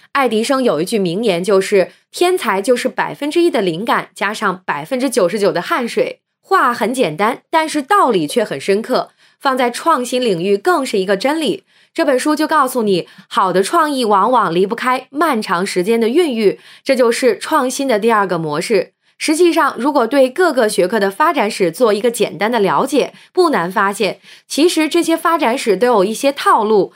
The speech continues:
那就是这些发展史的主角一般都是一些伟大的思想、观点或者队伍。同时，人们总是愿意用特别浪漫的方式去幻想这些伟大的创新。比如，很多人可能会认为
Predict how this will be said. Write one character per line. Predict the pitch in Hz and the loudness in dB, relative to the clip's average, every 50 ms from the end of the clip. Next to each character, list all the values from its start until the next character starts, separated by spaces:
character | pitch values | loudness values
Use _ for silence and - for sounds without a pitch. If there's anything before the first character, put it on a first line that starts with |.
| - - - - _ | -16 -20 -20 -12 _
那 | - 277 | -4 -2
就 | 269 294 294 | 0 2 0
是 | 285 285 262 | 0 0 0
这 | 277 269 | 0 0
些 | 254 262 254 | 0 0 0
发 | 269 294 277 269 | 0 0 0 0
展 | 269 220 233 233 | 0 -2 -2 -2
史 | - 226 | -2 0
的 | 196 214 | 0 0
主 | 220 - 220 175 156 | 0 0 0 0 0
角 | - 180 175 - | 0 0 0 0
一 | - 254 254 | 0 -2 0
般 | 240 240 247 254 | 0 0 0 2
都 | 262 254 254 | 2 0 0
是 | 254 254 | 0 -2
一 | 214 233 | -2 -2
些 | - - 247 | -2 0 0
伟 | 247 226 214 170 143 156 | 0 0 0 -2 -2 0
大 | 165 247 240 202 | 0 0 0 0
的 | 214 220 | -2 -2
思 | - - 359 381 | -2 0 0 0
想、 | 381 - - - - _ _ | 0 0 -2 -4 -6 _ _
观 | _ 320 339 349 349 302 | _ -2 -2 0 0 0
点 | 294 214 - - - | 0 -2 -2 -4 -8
或 | _ _ 262 220 | _ _ -2 0
者 | 185 190 | 0 0
队 | 170 - 359 403 359 | 0 0 0 2 2
伍。 | 247 214 196 165 - - _ _ _ - _ _ - | 2 2 2 0 -2 -4 _ _ _ -20 _ _ -4
同 | - 233 269 370 403 | 0 0 2 2 0
时， | - - 220 208 220 - - - _ | -2 -2 2 2 2 2 2 -2 _
人 | - 233 254 285 | -2 -2 0 2
们 | 330 349 349 320 | 2 0 0 0
总 | 320 - 196 160 180 | 0 -2 -2 -2 -2
是 | - 294 | -2 0
愿 | 311 370 349 302 | 2 2 2 2
意 | 269 254 | 2 2
用 | 320 311 277 277 277 | 2 2 2 0 -4
特 | - - 320 | -4 -2 0
别 | 285 285 | 0 2
浪 | 311 349 381 359 294 | 2 2 2 2 0
漫 | 277 262 233 | 0 -2 0
的 | 214 220 | -2 -2
方 | - - 330 330 370 381 | -2 -2 0 0 0 -2
式 | - 311 240 - - - _ _ | -2 -2 -2 -2 -2 -8 _ _
去 | - - - 339 | -4 0 2 2
幻 | 320 - - 403 381 302 254 | 2 2 0 0 0 2 0
想 | 233 208 170 147 170 | -2 -2 -4 -2 -2
这 | 226 233 | -2 -2
些 | 226 - 233 | 0 0 -2
伟 | 233 190 175 143 139 | 0 -2 -2 -4 -2
大 | - 214 220 196 | -2 0 0 0
的 | 190 190 | 0 -2
创 | - - 294 254 254 | -2 -2 -2 -2 -2
新。 | 240 - 294 302 302 - - _ _ - - _ | -4 -4 -4 -4 -6 -8 -12 _ _ -20 -16 _
比 | - 220 | -2 0
如， | 220 254 285 | 2 2 2
很 | 269 - 180 160 165 | 0 -2 -2 -2 0
多 | 226 240 | 0 2
人 | 233 233 240 | 2 0 -2
可 | - 220 180 | -4 -6 -6
能 | 156 151 175 | -6 -4 -2
会 | 247 240 | -2 0
认 | 240 285 285 240 208 | 0 0 0 0 0
为 | 185 180 175 196 | 0 0 0 0